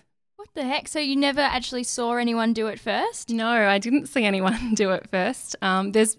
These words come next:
Speaker 2: obviously lots of people who do it now, but at that point in time, no, I hadn't seen anyone do it. I just, you know, stumbled across it.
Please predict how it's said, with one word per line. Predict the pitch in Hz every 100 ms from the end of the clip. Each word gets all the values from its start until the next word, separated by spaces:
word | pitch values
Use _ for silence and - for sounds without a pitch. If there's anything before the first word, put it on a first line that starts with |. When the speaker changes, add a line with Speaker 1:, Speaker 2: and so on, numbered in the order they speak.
| _
Speaker 2:
obviously | 220 220 214 196
lots | 196 -
of | 208
people | 226 196
who | 190
do | 190 190
it | -
now, | 208 190 190 - 320
but | 220 190 -
at | 180
that | 202 -
point | - 214
in | 190
time, | - 175 175
no, | 180
I | 170
hadn't | 208 175 -
seen | - 170
anyone | 170 170 175
do | 165
it. | 170
I | 170
just, | 165 170 - - _ _ _
you | -
know, | 170
stumbled | 185 - 180 196
across | 180 214 214
it. | -